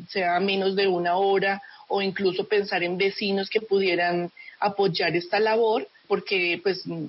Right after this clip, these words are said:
neces-, necesitamos atender de manera oportuna, tener a la mano siempre los, mm,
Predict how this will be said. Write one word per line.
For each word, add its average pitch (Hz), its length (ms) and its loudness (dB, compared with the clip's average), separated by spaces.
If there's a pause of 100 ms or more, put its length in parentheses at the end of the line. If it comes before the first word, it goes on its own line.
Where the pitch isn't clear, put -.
(320)
neces-, 190 420 0
necesitamos 170 640 0
atender 185 440 0
de 165 80 0
manera 165 360 2
oportuna, 220 720 2
tener 180 280 0
a 165 60 2
la 175 120 2
mano 165 340 -2
siempre 175 480 -2
los, 175 460 2
mm, 165 420 0